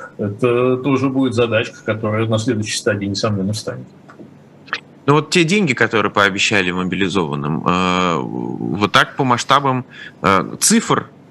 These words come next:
Speaker 2: мы никогда таких денег в руках не держали, поэтому мы, для нас, что, э, сколько там нулей уже не столько имеет значения, но цифры кажутся большими. С другой стороны,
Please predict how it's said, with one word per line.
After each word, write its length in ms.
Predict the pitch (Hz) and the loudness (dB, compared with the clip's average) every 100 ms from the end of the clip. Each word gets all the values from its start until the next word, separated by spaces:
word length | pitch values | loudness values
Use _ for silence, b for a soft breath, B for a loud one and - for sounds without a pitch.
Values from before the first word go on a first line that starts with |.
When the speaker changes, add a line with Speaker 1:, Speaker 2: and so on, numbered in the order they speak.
| - - | -20 -8
Speaker 2:
мы 220 | - 123 120 | 0 2 2
никогда 600 | 62 62 69 107 104 104 | 0 -2 -4 0 0 0
таких 260 | 104 104 | 0 0
денег 280 | 107 101 92 | 0 0 0
в 20 | |
руках 280 | 107 101 - | -2 -2 -2
не 80 | 110 | -2
держали, 300 | 110 175 139 | 2 2 2
поэтому 480 | 110 104 101 101 98 | 0 -2 -2 0 0
мы, 300 | 104 101 92 | 2 2 2
для 180 | 101 110 | 0 2
нас, 200 | 104 - | 0 -2
что, 540 | - - 101 95 92 B B B - - | -4 -2 0 0 -2 B B B -10 -6
э, 180 | 73 | -4
сколько 280 | - 143 120 | 0 0 0
там 180 | 110 113 | 0 2
нулей 260 | 123 117 107 | 2 4 2
уже 180 | 107 | 2
не 80 | 107 | -2
столько 300 | - 123 113 | 0 -2 0
имеет 160 | 113 107 | 0 0
значения, 360 | 113 117 233 131 | 0 0 2 0
но 100 | 127 | 2
цифры 440 | 208 220 160 147 - - | 0 0 -2 -4 -12 -6
кажутся 420 | - 143 165 - 147 | 2 2 2 -2 0
большими. 640 | 143 - - 131 - - - - B B B - | 2 2 2 0 -6 -10 -18 -20 B B B -4
С 100 | 113 | 0
другой 300 | 117 170 220 | 4 4 2
стороны, 680 | - 151 143 139 139 131 | 0 0 0 -2 -2 -4